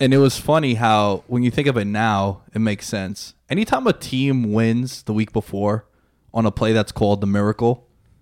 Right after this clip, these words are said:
and they were getting ninety percent of the money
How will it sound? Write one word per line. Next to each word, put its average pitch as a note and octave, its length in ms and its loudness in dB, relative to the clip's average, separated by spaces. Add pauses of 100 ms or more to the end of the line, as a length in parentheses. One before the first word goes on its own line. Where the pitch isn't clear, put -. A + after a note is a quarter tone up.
(560)
and A2 360 2 (580)
they A#2+ 140 6
were B2+ 80 6
getting A#2+ 320 4
ninety A2+ 260 0
percent A2 380 -2
of G#2+ 60 0
the A2 60 0
money G#2+ 380 0